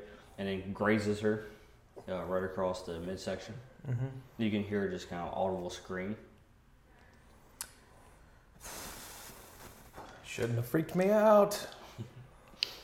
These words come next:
Speaker 1: And then you hear the, the, the male Twi'lek.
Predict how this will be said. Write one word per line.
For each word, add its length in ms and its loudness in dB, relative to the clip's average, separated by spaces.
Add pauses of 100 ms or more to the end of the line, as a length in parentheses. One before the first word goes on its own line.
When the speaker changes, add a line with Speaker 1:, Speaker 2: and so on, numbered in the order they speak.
(1200)
Speaker 1:
And 440 4 (160)
then 140 2
you 80 6
hear 280 8
the, 80 4
the, 320 4
the 140 -2
male 240 6
Twi'lek. 380 0